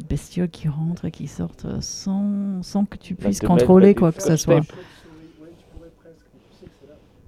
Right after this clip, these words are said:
Speaker 3: là.
Speaker 2: Ouais. Bah, tu te mets des trucs, tu mets tous tes secrets dedans. <laughs> Where do I hide my secrets ? In my chin.
Speaker 1: <laughs>
Speaker 2: Is that
Speaker 1: Well,
Speaker 2: metaphorical ? No, I have a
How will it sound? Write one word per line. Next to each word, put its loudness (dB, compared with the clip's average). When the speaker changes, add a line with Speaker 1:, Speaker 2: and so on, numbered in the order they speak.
Speaker 3:
là. -6
Speaker 2:
Ouais. -4
Bah, 0
tu -4
te -12
mets 0
des -6
trucs, -12
tu -14
mets -4
tous -8
tes -10
secrets -8
dedans. -8
<laughs> 2
Where -4
do -2
I -2
hide -6
my -6
secrets ? -12
In -8
my -4
chin. -4
Speaker 1:
<laughs> -20
Speaker 2:
Is 0
that -4
Speaker 1:
Well, 6
Speaker 2:
metaphorical ? 8
No, 0
I -2
have -4
a 0